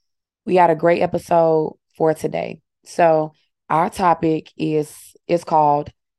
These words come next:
The Art of Doing Too Much. All right? The art of doing too much. So when we say that, you know, what are we really talking about? So we know as people, not just as Christians, as people,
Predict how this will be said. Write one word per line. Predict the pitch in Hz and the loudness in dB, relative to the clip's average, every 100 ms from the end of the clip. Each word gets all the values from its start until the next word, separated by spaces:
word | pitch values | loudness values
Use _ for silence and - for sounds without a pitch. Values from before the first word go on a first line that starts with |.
| - | -10
The | 175 170 | -8 -2
Art | 160 165 170 - | 2 2 0 -4
of | 160 151 | -6 -4
Doing | 151 151 151 | -4 -4 -8
Too | - 160 | -8 -8
Much. | 147 - - - _ _ _ _ _ | -8 -12 -16 -20 _ _ _ _ _
All | 151 | -4
right? | 165 190 - - | -2 -2 -6 -8
The | 170 - | -6 0
art | 165 165 | 2 2
of | 151 | 0
doing | 160 156 | -4 -4
too | - 180 | -6 -6
much. | 165 - - _ _ _ _ | -6 -10 -16 _ _ _ _
So | - 196 | -2 0
when | 190 196 | 0 0
we | 262 | -4
say | - 190 202 | -2 0 2
that, | 180 175 170 | 2 2 0
you | 190 | -2
know, | 175 | 0
what | 170 202 | 0 0
are | |
we | 196 | 0
really | 180 180 165 | 0 -2 -2
talking | 175 170 - | -2 -4 -4
about? | - - - - _ _ _ _ _ _ _ _ _ | -6 -8 -8 -14 _ _ _ _ _ _ _ _ _
So | - 185 | -4 -2
we | 214 | 0
know | 226 190 | 0 0
as | 170 | 0
people, | - 208 175 | -4 -6 -4
not | 165 170 196 | -2 -2 -2
just | 202 196 | -4 -4
as | 185 | -6
Christians, | - 202 180 - 147 147 - _ _ _ | -4 -6 -6 -8 -10 -12 -16 _ _ _
as | 156 156 - | -2 -2 -6
people, | - 233 220 147 147 147 | -8 -6 -4 -4 -4 -6